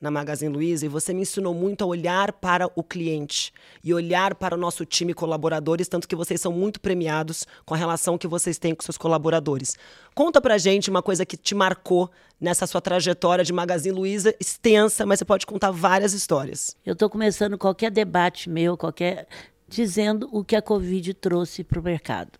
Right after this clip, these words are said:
Speaker 2: pro mundo. Então, é muito importante, a gente não tem consciência ainda do que foram esses dois anos e tanto fechado,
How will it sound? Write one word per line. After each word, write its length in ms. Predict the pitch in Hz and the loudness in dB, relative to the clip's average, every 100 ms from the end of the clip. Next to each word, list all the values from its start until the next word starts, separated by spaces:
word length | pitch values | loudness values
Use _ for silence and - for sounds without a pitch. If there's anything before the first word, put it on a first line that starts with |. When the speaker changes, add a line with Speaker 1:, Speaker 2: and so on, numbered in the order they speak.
| - - | -20 -10
Speaker 2:
pro 140 | - 170 | -4 0
mundo. 420 | 165 147 127 131 _ - - - - | 0 0 -2 -10 _ -20 -20 -16 0
Então, 140 | 190 | 2
é 60 | 202 | 4
muito 260 | 226 269 | 0 -2
importante, 640 | 254 202 190 170 196 185 190 | -2 2 0 2 -2 0 -4
a 20 | |
gente 280 | 175 185 196 | -6 -6 -6
não 120 | 190 | -4
tem 220 | 196 208 | -2 -4
consciência 800 | - 233 214 - 202 196 180 170 | -4 -8 -6 -4 0 0 -2 -4
ainda 360 | 170 180 165 175 - - - | -2 -2 -4 -6 -12 -20 -8
do 120 | 190 196 | -4 -2
que 160 | 220 | -2
foram 260 | - 214 202 | 2 4 4
esses 320 | 196 190 175 | 2 0 0
dois 300 | 185 185 156 | 4 4 4
anos 280 | 190 190 175 | 0 0 -2
e 60 | |
tanto 340 | 185 180 180 - | -2 -2 -2 -4
fechado, 720 | - 185 - 170 160 165 | -6 -4 -2 0 0 0